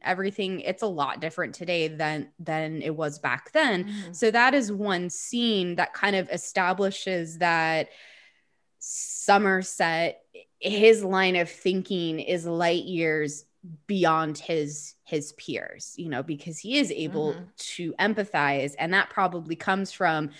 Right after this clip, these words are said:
Speaker 1: you know, him working for thirty-four years in the same force, growing up, or maybe not growing up, but, like, living in that area for a very long time. So to make a long story <laughs> short, like, that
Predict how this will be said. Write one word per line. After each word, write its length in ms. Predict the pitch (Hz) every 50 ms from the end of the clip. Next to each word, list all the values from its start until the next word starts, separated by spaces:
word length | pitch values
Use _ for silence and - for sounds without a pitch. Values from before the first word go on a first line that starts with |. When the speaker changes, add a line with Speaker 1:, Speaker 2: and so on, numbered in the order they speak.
| - - - - _ _ _
Speaker 1:
you 140 | - 185 180
know, 180 | 175 170 165
him 460 | 175 190 202 180 180 180 175 180 180 - _ _ _ _ _ _ _ _ - - -
working 460 | 196 196 214 220 226 226 254 214 196
for 100 | 208 202
thirty-four 480 | 202 208 208 208 220 214 - 214 208
years 520 | 190 180 170 165 165 156 151 156 156 156 - _ -
in 180 | 202 214 233
the 80 | 240 233
same 320 | 226 - - 185 175 175
force, 600 | 170 - - 147 143 147 147 143 139 151 151 -
growing 520 | 180 170 - 170 180 185 190 185 185 180 170
up, 320 | 165 156 156 160 - - - -
or 80 | 214
maybe 220 | 214 226 226 240 294
not 180 | 269 196 151
growing 320 | 180 185 190 208 208 185 170
up, 100 | 156 -
but, 100 | 170 160
like, 180 | 160 156 147
living 320 | 180 190 202 196 202 170 131
in 100 | 165 175
that 180 | 160 147 - -
area 440 | 156 170 180 180 170 156 151 135 135 - -
for 120 | 175 -
a 100 | - 160
very 640 | 147 147 147 151 160 156 185 175 170 175 170 160
long 240 | 151 139 127 120 143
time. 640 | - - - 262 294 240 165 135 120 110 131 151 - - - - - - - - - - _ _ _ -
So 800 | - - - 247 247 214 214 214 214 208 208 202 202 - - - - _ _ _ _ _ _ _ _ - - _ _ _ -
to 80 | - 269
make 120 | 285 269
a 40 | 254
long 200 | 240 226 214 202
story 240 | - - 196 196 220
<laughs> 0 |
short, 560 | - - - - 320 381 320 247 214 175 185
like, 260 | 214 202 196 190 190
that 400 | 196 226 233 269 269 240 -